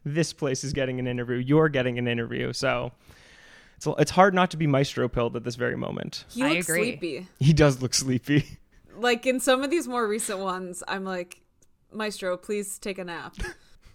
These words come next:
Speaker 1: The maestro needs to sleep to, to perform, you know? Before every big rest, maestro needs to think about his life.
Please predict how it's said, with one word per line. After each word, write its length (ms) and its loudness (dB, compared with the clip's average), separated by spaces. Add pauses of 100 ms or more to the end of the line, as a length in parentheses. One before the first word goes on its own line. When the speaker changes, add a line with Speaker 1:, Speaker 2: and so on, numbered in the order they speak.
(800)
Speaker 1:
The 80 -2
maestro 340 0
needs 260 -2
to 120 -6
sleep 380 0
to, 300 4
to 120 -4
perform, 640 2
you 100 4
know? 220 2
Before 360 2
every 180 4
big 200 2
rest, 320 2
maestro 380 0
needs 220 0
to 80 -4
think 180 0
about 200 0
his 140 -2
life. 520 -4